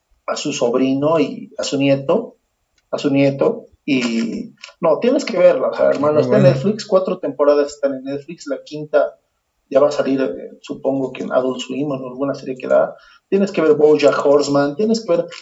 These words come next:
Speaker 1: tantas cosas que hay, hermano, porque Los Simpson yo ya no quiero ver,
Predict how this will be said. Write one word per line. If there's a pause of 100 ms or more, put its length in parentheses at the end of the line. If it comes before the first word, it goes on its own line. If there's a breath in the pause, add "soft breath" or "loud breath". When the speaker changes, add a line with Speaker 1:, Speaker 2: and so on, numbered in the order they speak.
(180)
Speaker 1:
tantas
cosas
que
hay,
hermano,
porque
Los
Simpson
yo
ya
no
quiero
ver,